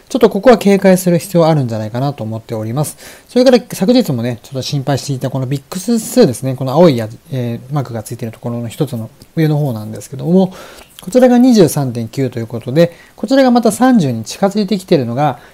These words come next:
嫌気されているようですね、どうやらね。まあ、こちらがこう、数字が広がるにつれてボラタイルな相場になって、相場が荒れやすくなってきたり、まあ、恐れを表すような指数になってますので、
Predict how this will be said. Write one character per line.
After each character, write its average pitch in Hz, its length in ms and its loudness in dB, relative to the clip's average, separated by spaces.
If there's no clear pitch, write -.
嫌 143 160 -4
気 139 140 -4
さ 139 120 -6
れ 135 100 -6
て 143 80 -6
い 131 40 -2
る 131 60 -4
よ 131 120 -2
う - 20 -4
で 104 80 -10
す - 80 -14
ね、 131 120 -4
ど 120 100 -4
う - 20 -4
や 107 80 -6
ら 107 80 -8
ね。 147 240 -4
ま 175 60 -8
あ、 - 20 -6
こ 208 100 -4
ち 214 100 -6
ら 254 100 4
が 247 140 4
こ 240 460 4
う、 175 40 -14
数 226 160 2
字 233 100 2
が 226 120 4
広 220 300 2
が 233 100 6
る 240 100 6
に 233 140 6
つ 170 100 0
れ 170 100 4
て 190 140 2
ボ 180 160 4
ラ 190 100 6
タ 139 120 2
イ 127 40 -2
ル 120 80 -4
な 113 120 -6
相 123 180 -10
場 117 160 -6
に 120 60 -6
な 127 100 -4
っ 113 40 -8
て、 147 360 -2
相 254 200 4
場 254 100 4
が 180 220 -2
荒 170 140 0
れ - 20 6
や 233 160 6
す - 120 -6
く 175 120 0
な 131 140 -2
っ - 20 -10
て 117 160 -12
き - 80 -18
た 120 100 -10
り、 117 140 -8
ま 143 160 -6
あ、 - 0 -
恐 175 260 0
れ 262 80 6
を 196 140 6
表 143 400 -2
す 127 100 -10
よ 117 60 -6
う - 20 -8
な 110 100 -10
指 127 140 -12
数 135 180 -6
に 113 120 -6
な 117 80 -6
っ 117 40 -12
て - 80 -12
ま 113 140 -6
す 123 140 -14
の 127 120 -6
で、 180 200 4